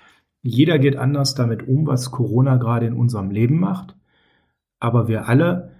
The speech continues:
sind aus unserem normalen Alltag mit den normalen Regeln, die in unseren Alltag einen Rahmen gegeben haben, rausgerissen worden. Wir gehen nicht zur Schule, wir gehen nicht zur Uni, viele gehen auch nicht zur Arbeit, sondern arbeiten im Homeoffice.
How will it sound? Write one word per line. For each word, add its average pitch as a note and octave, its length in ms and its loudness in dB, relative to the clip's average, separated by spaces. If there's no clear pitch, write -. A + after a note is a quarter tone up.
sind C3 220 2
aus B2+ 200 2
unserem B2 460 2
normalen A#2 840 -2
Alltag D#3+ 720 -4
mit B2+ 180 0
den G#2 100 -2
normalen G#2+ 520 0
Regeln, C3+ 440 2
die B2+ 60 6
in B2 140 2
unseren C#3+ 440 0
Alltag B2 540 -2
einen G2 180 -6
Rahmen G#2+ 400 -2
gegeben C#3+ 500 -2
haben, B2 480 0
rausgerissen G#2+ 800 0
worden. E2+ 320 -12
Wir A2+ 120 -6
gehen B2+ 220 4
nicht B2+ 220 -2
zur A2+ 140 -6
Schule, F#3 580 0
wir A2+ 120 -2
gehen A#2+ 200 4
nicht A2 240 -4
zur B2+ 200 -6
Uni, D#3 440 0
viele C3 380 2
gehen B2 240 2
auch A#2 140 -6
nicht B2+ 240 0
zur A#2 180 -6
Arbeit, D3 440 -2
sondern A#2 340 -4
arbeiten A2+ 440 -4
im G2 160 -6
Homeoffice. E3 680 -4